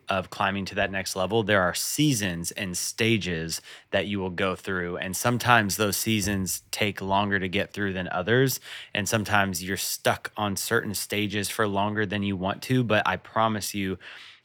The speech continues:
there is not a filmmaker out there that hasn't, like, been frustrated with a plateau in their career. And it's like they're fighting, they're trying to get to the next point, and it's like the jobs aren't coming in. You see quality passing you up, and it's, you know, it's competition, man. And, and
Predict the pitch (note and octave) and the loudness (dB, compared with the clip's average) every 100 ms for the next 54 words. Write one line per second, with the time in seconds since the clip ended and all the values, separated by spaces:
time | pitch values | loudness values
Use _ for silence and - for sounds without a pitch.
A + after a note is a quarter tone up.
0 | - A#2+ A2 A2 G#2+ G2+ - A2+ G#2+ G2 | 4 6 6 6 4 4 2 2 2 2
1 | G2+ F#2+ G2 - G2 F#2 F#2 F#2+ - G2+ | 0 2 0 0 -4 -2 -2 -2 0 0
2 | F#2+ F#2+ F2+ F#2+ - G2+ F#2 - A2+ - | 0 -6 -4 -6 -4 -6 -4 0 0 2
3 | - F#2+ F#2 F2+ F#2 G2+ - G#2+ F#2+ - | 0 2 0 -2 -4 -4 -2 2 2 0
4 | - G2+ F#2+ G2 F#2 F2+ - G2 F2+ G2 | 0 2 0 -2 -2 -4 -4 -6 0 2
5 | F#2+ F2+ - - - G2+ G2 - G2 F2+ | 2 0 -6 -16 -10 -8 -6 -4 -4 -4
6 | G2+ F2 - C3 C3 G#2+ F2+ F2+ F2+ - | -4 -4 4 4 6 2 -2 -4 -6 -2
7 | C#3 C#3 A#2 G#2 G2 F#2+ F#2 - - G#2 | 2 4 4 2 0 -2 -2 -6 -8 -6
8 | F#2 F2+ F2+ - F#2+ F2 - - - - | -6 -8 -8 -2 -2 -2 -8 -20 -20 2
9 | G2 A#2 A#2 A#2+ G2 C3 C3+ C#3 C3 G#2+ | 6 6 4 0 0 -2 0 2 2 0
10 | G2 - G#2+ - A2 A2 A#2 G#2+ - A2+ | -4 -6 -6 2 4 4 2 0 2 2
11 | - B2 B2 B2+ G#2 - F#2 - - - | 0 -4 2 4 4 -2 -8 -8 -12 -16
12 | - - _ _ _ _ - D3 C3+ C3 | -20 -20 _ _ _ _ 0 6 8 6
13 | C3+ - D3 C#3+ G#2 D#3+ F#3 - F2 E2 | 4 6 6 6 4 4 2 2 0 0
14 | G#2 B2 G2+ G#2+ - G#2+ G2+ | 0 0 -2 -2 -2 -2 -2